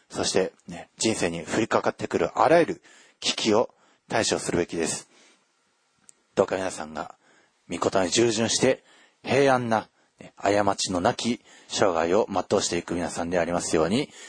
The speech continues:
イエス様のお名前によって祝福いたします。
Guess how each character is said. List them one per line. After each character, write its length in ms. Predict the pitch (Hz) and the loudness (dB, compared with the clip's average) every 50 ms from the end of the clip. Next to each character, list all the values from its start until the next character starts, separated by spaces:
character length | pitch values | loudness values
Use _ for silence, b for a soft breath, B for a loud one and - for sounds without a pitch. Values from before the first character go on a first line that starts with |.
| B B B B B B B | B B B B B B B
イ 80 | - 107 | -2 -2
エ 60 | 135 | 0
ス 100 | - - | 0 2
様 140 | 120 101 107 | 2 2 2
の 180 | 120 156 185 - | 4 2 2 2
お 60 | - 107 | -2 -6
名 140 | 98 90 | -6 -6
前 160 | 85 80 80 82 | -6 -6 -6 -6
に 60 | 78 | -8
よ 80 | 76 | -10
っ 40 | 76 | -12
て 200 | - - 160 196 | -2 0 2 2
祝 220 | 196 - - - 98 | 2 0 -2 -4 -6
福 120 | - - | -6 -6
い 40 | - | -8
た 120 | - - | -8 -8
し 120 | - - 95 | -8 -4 -2
ま 120 | 87 117 | -2 -2
す。 280 | 127 - - - - | -2 -2 -6 -10 -12